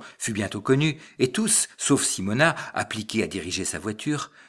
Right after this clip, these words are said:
nous nous retournâmes vers le chemin que nous laissions en arrière. On n'y voyait plus rien que de l'eau. À mesure que nous l'avions conquise, la route disparaissait sous la mer qui la conquérait à son tour.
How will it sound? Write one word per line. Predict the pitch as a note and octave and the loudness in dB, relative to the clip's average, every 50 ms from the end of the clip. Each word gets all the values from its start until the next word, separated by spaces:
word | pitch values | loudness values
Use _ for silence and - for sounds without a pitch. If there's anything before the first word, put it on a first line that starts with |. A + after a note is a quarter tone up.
| _ _ _ - | _ _ _ 0
nous | A#2 | 4
nous | A#2+ A#2 A2+ | 6 6 6
retournâmes | B2 B2 - - G2 F#2+ G#2+ A#2 C#3 D3+ A#2+ G#2+ | 6 4 2 0 -2 2 4 4 4 4 4 2
vers | G2 F#2+ F2 | 2 0 0
le | G2 | 2
chemin | F#2+ - - A2+ A2 C3+ D#3+ E3 - - - _ | 0 0 2 2 2 2 0 0 -4 -10 -14 _
que | - A2 | -4 0
nous | G#2 G#2 G#2+ | 2 4 4
laissions | A2 A2 G#2+ - - B2 A#2 G2+ | 4 4 4 2 0 0 -2 -2
en | G2 F2+ | -2 0
arrière. | F2+ E2 C#2 D2+ D2 C#2 C2+ C2+ - - - - _ _ _ _ _ _ _ - - - - _ - | 0 0 0 -2 -4 -6 -8 -10 -12 -16 -18 -20 _ _ _ _ _ _ _ -20 -20 -20 -14 _ -4
On | A#2+ A2+ | 0 2
n'y | A2 A2 | 2 4
voyait | G#2+ A#2 A2 A2 | 4 6 4 4
plus | G2+ - - A2+ | 4 2 -2 -4
rien | F#2+ - G2+ G2+ G#2+ G#2+ | -4 -2 -2 0 0 0
que | G#2+ G#2+ | 0 -2
de | F#2 D#2+ | -6 -8
l'eau. | E2 D2+ D#2 D2+ C2 - _ _ _ _ _ _ _ _ - - - - - _ - | -8 -8 -8 -10 -14 -16 _ _ _ _ _ _ _ _ -20 -20 -20 -20 -20 _ -10
À | - G#2+ | -4 -2
mesure | A2 A2 G#2 - - D3 D#3 D#3 D#3 - | 0 2 2 4 6 8 6 6 6 0
que | - | -2
nous | G#2 G2 | -2 0
l'avions | G2 G#2 G#2+ F#2+ G2 G#2 | 0 0 0 0 0 -2
conquise, | G2 - A#2 A2 G#2+ - C#3 D3+ C#3+ G#2 F2 - - - - - - _ | -2 -2 -4 -4 -2 0 0 0 0 0 -4 -6 -10 -16 -20 -20 -12 _
la | - G2+ G#2 | -4 -2 -2
route | G#2 - C#3+ D3 C#3+ - | 0 2 0 0 0 -2
disparaissait | G2+ G#2 G#2 G#2+ - - - G#2 F#2+ G#2 G2+ - - G#2+ | -6 -2 0 0 0 2 2 0 0 0 0 -2 0 -2
sous | - - G2+ | -2 -2 -2
la | F#2 E2+ | -4 -4
mer | F2 F#2 G2+ G#2+ G#2+ G#2 - - - - - _ - | -4 -4 -2 -2 -4 -4 -6 -10 -16 -20 -18 _ -2
qui | - C3 | 0 0
la | A#2 A2 | 0 0
conquérait | G#2+ C3+ A#2 - - A2 G2 F2+ G2 G2+ G2+ | -2 -4 -4 -4 -4 -4 -4 -2 -2 -2 0
à | F#2 | 0
son | - - F#2+ D#2 | -2 -2 -4 -6
tour. | - - D#2+ D2+ C2 - - - - | -10 -12 -12 -12 -12 -14 -16 -20 -20